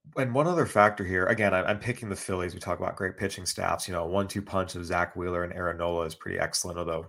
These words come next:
Nola hasn't been his normal self this year. And, and the Phillies also go four deep. You have Ranger Suarez, you have Taijuan Walker, but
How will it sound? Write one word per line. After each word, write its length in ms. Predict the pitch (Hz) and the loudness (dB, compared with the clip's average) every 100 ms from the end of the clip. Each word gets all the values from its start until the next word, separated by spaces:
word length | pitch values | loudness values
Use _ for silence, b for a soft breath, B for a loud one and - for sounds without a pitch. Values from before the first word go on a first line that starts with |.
| 92 | -4
Nola 260 | 90 85 | 0 2
hasn't 380 | 85 85 87 85 | 2 -2 -2 -6
been 160 | 90 85 | -8 -6
his 240 | 90 82 | -8 -8
normal 280 | 87 87 85 | -6 -4 -2
self 380 | - 87 87 - | 0 0 0 -2
this 220 | 87 - | -4 -2
year. 180 | 87 87 | 0 0
And, 100 | 87 | -2
and 200 | 104 120 | -4 -6
the 80 | |
Phillies 320 | 113 147 165 117 | -4 0 2 4
also 480 | 113 - 92 82 _ | 4 4 0 0 _
go 160 | 95 87 | -2 -2
four 320 | - 92 92 | -2 -2 -2
deep. 240 | 87 87 | -2 -4
You 40 | 85 | -2
have 220 | 87 92 | 0 2
Ranger 240 | 90 85 | -2 -4
Suarez, 460 | 90 - 87 82 82 | -8 -4 0 0 2
you 80 | 87 | 2
have 100 | 87 | 0
Taijuan 320 | - 85 82 | 2 0 0
Walker, 300 | 82 87 90 | -2 -2 -2
but 260 | 80 90 | 2 2